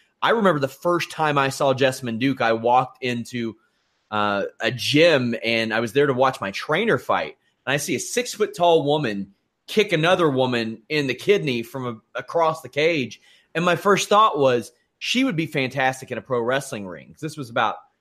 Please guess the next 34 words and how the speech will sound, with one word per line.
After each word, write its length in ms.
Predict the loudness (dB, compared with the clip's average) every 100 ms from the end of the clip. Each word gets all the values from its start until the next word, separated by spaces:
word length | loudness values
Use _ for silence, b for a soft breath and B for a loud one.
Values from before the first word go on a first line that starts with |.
| _ _
two 140 | -12 0
thousand 360 | 2 2 0
twelve, 340 | -2 2 2 0
two 100 | -2
thousand 300 | 0 0 -4
thirteen, 520 | -4 -6 -6 -6 -6
and 220 | -4 -2
there 140 | 0 0
weren't 400 | -2 -4 -4 -4
women 320 | -2 -2 -4
who 160 | -6 0
looked 300 | 0 0 0
like 240 | 0 0
Jessamyn 440 | -4 -4 -6 -4
Duke 280 | 0 0 -2 _ _ _ _ _ _ _
with 220 | -2 0 2
that 180 | 0
skill 340 | -2 0 2 2
set 300 | 0 -2 -2
who 100 | -4
were 100 | 2
there. 300 | 4 4 4
And 80 | 2
I 120 | 2
worked 340 | 2 0 0
on 120 | -8
her 100 | -8
for 180 | -10 -10
years. 640 | -8 -4 0 2 0 -2 -6
I 80 | -12
said, 200 | -12 -14
"You 100 | -14
should 160 | -14
try 480 | -6 -2 0 0